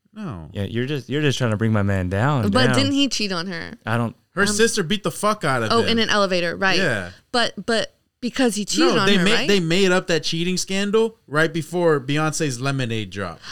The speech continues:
Speaker 3: <gasps> What?
Speaker 1: Yeah,
Speaker 2: Oh,
Speaker 1: like,
Speaker 2: so you,
Speaker 1: like,
Speaker 2: you
Speaker 3: Well,
Speaker 2: think
Speaker 3: that's
Speaker 2: it, you,
Speaker 3: not very
Speaker 2: so you think it was a
Speaker 3: wholesome.
Speaker 2: publicity thing, right?
Speaker 1: Yeah, yeah, to, 'cause, like, they sold hella fucking albums because
Speaker 3: But is
Speaker 1: of that.
Speaker 3: it? But was
Speaker 1: I,
Speaker 3: it
Speaker 1: I,
Speaker 3: actually?
Speaker 1: I, I don't actually know.
Speaker 3: Oh.
Speaker 2: Oh, hey, speaking on fucking, like,
Speaker 1: I like to, I
Speaker 2: publicity
Speaker 1: like to
Speaker 2: stunts.
Speaker 1: just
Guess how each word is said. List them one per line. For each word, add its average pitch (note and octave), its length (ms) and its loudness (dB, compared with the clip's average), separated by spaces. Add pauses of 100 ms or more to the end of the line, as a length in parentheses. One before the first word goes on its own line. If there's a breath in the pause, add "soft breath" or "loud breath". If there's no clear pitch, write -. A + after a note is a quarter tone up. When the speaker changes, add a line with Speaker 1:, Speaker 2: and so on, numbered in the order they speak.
Speaker 3:
<gasps> - 200 -20
What? G3+ 540 -12
Speaker 1:
Yeah, C3+ 480 0
Speaker 2:
Oh, G#2 80 -4
Speaker 1:
like, C3+ 160 0
Speaker 2:
so - 100 -6
you, A#2 60 0
Speaker 1:
like, D3 160 2
Speaker 2:
you - 60 4
Speaker 3:
Well, A#3+ 80 4
Speaker 2:
think A#3 120 2
Speaker 3:
that's - 140 0
Speaker 2:
it, - 60 0
you, E4+ 60 4
Speaker 3:
not C#4 100 0
very F#3+ 220 -2
Speaker 2:
so F#3 100 -2
you E3 100 4
think F#3 160 2
it E3+ 40 4
was C3+ 100 2
a C3 40 0
Speaker 3:
wholesome. B2 140 -4
Speaker 2:
publicity G#2+ 400 -2
thing, F2 240 -8
right? G2 200 -4
Speaker 1:
Yeah, A#3+ 240 2
yeah, B2+ 160 -2
to, - 420 -6 (100)
'cause, F3 180 2
like, C3 240 0 (760)
they D#3 160 -2
sold E3 240 -2
hella D3 440 0
fucking C#3 360 -6
albums C3+ 240 -4
because G#3 180 0
Speaker 3:
But G#3 80 0
is G3 120 0
Speaker 1:
of F#3+ 180 -2
that. F#3 180 -2
Speaker 3:
it? - 80 -12
But F3+ 100 -4
was D#3+ 260 0
Speaker 1:
I, A3+ 40 -6
Speaker 3:
it B3+ 180 -6
Speaker 1:
I, F3 80 -2
Speaker 3:
actually? D#3 260 -2
Speaker 1:
I, C#3 220 0
I - 20 0
don't C#3 160 0
actually B2+ 320 -2
know. A#2 260 -6
Speaker 3:
Oh. E3 340 -8 (220)
Speaker 2:
Oh, G#2+ 320 0
hey, A#2+ 160 2
speaking F3 380 -2
on C3 180 4
fucking, G#2+ 400 -2
like, E2+ 280 -4
Speaker 1:
I C3 100 0
like C#3+ 140 4
to, - 80 2
I - 20 0
Speaker 2:
publicity C#3+ 100 2
Speaker 1:
like D3+ 140 2
to - 60 -2 (100)
Speaker 2:
stunts. - 40 -2
Speaker 1:
just - 200 -4